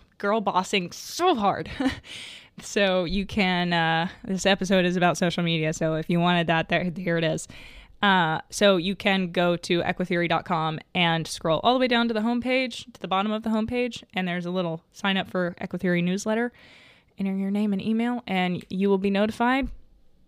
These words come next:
if I remember, uh, every, every time I upload an episode or, uh, drop an occasional blog post, or if I've updated, like, a topic section that you might wanna check out, um, or if I have,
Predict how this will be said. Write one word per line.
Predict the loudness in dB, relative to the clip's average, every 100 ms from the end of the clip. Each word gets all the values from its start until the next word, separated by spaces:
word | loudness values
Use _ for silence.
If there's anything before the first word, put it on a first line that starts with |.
| _ -6
if | 0
I | 0
remember, | 2 2 2 0 -2 -6 _ _ _ -2
uh, | 0 2 0 -2 0
every, | 0 0 0 -2 -4 _ _ -20 -2 -2 -2 -10 -20 -20 -12 -2
every | -2 0
time | 0
I | 0 0 -2
upload | 0 0 0
an | 0
episode | 0 -2 2 2 4 2
or, | 2 0 -4 -16 -20 -18 -6
uh, | -2 0 -2
drop | -2 -4 -2
an | -2 -2
occasional | -4 -6 -4 -2 -2 -2
blog | -2 0 0 -2
post, | -4 -2 -4 -6 -16 -20 -20 _
or | -4 -2
if | -2 -6 -10
I've | -6 -6 -4
updated, | -4 0 2 4 2 2
like, | -2 -4
a |
topic | -4 -2 0 -2 -2
section | -2 -2 -4 -4
that |
you | -2
might | -2 0
wanna | -2 -2
check | -4 -2
out, | 2 2 0 _ _ _ _ -4
um, | 0 2 0 -2 -8 _ -8
or | -4 -2
if | -2
I | -2
have, | 0 -4